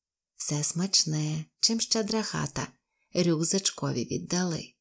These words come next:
Знов були такі казкові і дерева, і трава. Знов під ноги їжачкові слалась стежка лісова. Біг він швидко,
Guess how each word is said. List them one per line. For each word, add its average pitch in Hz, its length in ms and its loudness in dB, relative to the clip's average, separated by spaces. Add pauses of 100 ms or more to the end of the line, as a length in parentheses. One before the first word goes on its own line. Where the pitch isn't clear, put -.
(1200)
Знов 240 420 0
були 165 300 -2
такі 165 320 -2
казкові 175 1120 0
і 240 140 2
дерева, 175 1000 0 (640)
і 226 140 0
трава. 170 840 0 (720)
Знов 190 460 2
під 190 240 -4
ноги 190 400 2
їжачкові 175 840 0
слалась 220 720 2
стежка 170 720 0
лісова. 170 760 0 (920)
Біг 170 340 0
він 160 100 2
швидко, - 580 -2